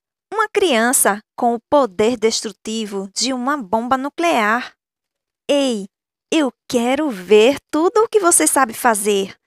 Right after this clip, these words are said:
Você mostra pra mim? Então, você fala com os animais.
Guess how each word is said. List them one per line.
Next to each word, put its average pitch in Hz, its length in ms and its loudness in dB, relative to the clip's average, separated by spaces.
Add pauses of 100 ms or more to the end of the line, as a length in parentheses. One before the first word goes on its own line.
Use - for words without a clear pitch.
(180)
Você - 240 0
mostra 240 340 0
pra 214 160 0
mim? 214 280 -6 (960)
Então, 254 920 -2 (160)
você 269 440 0
fala 220 520 2
com 254 200 -2
os 254 160 0
animais. 277 1000 0